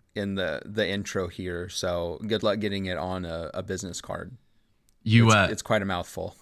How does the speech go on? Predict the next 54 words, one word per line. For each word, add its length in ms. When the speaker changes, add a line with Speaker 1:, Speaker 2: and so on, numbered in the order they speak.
Speaker 2:
you, 340
you 140
make 200
me 140
nervous 560
every 220
time 280
we 100
do 200
this, 280
whether 260
or 40
not 260
you're 140
gonna 160
make 280
it 100
through 500
on 120
the 100
first 380
try 640
of 400
introducing 580
Speaker 1:
I'm 40
gonna 60
Speaker 2:
me. 80
Speaker 1:
say 240
some 440
swear 400
word 240
on 140
accident 560
or 80
something. 520
<laughs> 120
I'm 180
just 240
not 140
gonna 160
be 100
able 160
to 80
get 140
the 100
words 340
out. 380
I'm 180
gonna 180
mess 340
it 80
up. 240
But, 160
uh, 100